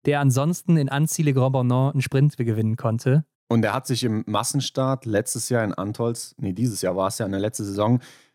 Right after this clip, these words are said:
Speaker 2: meine ich, hat er sich ja schon mal gegen ihn durchgesetzt.
Speaker 1: Ja, ne?
Speaker 2: Mal schauen,
Speaker 1: Also gutes
Speaker 2: ob er es
Speaker 1: Zeichen.
Speaker 2: in der Zeit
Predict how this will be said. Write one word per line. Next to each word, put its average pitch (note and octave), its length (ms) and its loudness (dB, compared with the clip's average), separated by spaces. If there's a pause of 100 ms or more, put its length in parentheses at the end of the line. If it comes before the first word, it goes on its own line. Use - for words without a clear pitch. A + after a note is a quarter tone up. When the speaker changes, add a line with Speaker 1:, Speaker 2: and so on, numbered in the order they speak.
(120)
Speaker 2:
meine G#2+ 400 0
ich, A2 420 -6
hat - 200 -8
er B2 60 4
sich A2 200 -6
ja A2+ 120 0
schon A#2 180 -6
mal G#2+ 120 -2
gegen F#2 180 -6
ihn F2+ 140 -4
durchgesetzt. F2+ 560 -6
Speaker 1:
Ja, G3+ 300 2 (100)
ne? C#3+ 120 2
Speaker 2:
Mal A#3 100 2
schauen, D#3+ 200 2
Speaker 1:
Also F3 140 4
gutes D#3 220 4
Speaker 2:
ob D#3 60 4
er - 60 4
es G3 60 4
Speaker 1:
Zeichen. F3+ 200 2
Speaker 2:
in C#3 60 6
der C3+ 200 2
Zeit E3 500 0